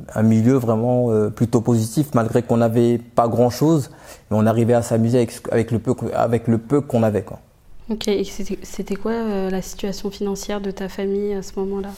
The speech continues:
Speaker 1: Euh, la f-, situation financière, bah, c'était mon père qui travaillait seulement. Ma mère ne travaillait pas, elle était mère au foyer, elle s'occupait plutôt de,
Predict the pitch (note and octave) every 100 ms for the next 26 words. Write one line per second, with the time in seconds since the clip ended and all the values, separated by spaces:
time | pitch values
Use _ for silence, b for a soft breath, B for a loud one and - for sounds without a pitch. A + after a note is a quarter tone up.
0 | - - A2+ A#2+ B2 B2 - - - -
1 | - C3 C#3+ B2+ D3 B2 B2+ A#2+ A2+ D#3+
2 | D#3 A#2 - G#2+ A#2 A#2 A#2+ A2+ A2+ A2
3 | B2 - - A2 G#2+ - A2 G#2+ C3 D#3+
4 | - _ _ _ _ _ - - G#2+ B2
5 | - - - G#2+ A2 A#2 A2+ A2+ G#2+ G#2+
6 | A#2 C3 A2 A2 G#2+ G#2 A2 G#2+ B2+ -
7 | A2 A#2 A2 A#2 A#2 G#2+ B2 B2 A2+ A2
8 | G#2+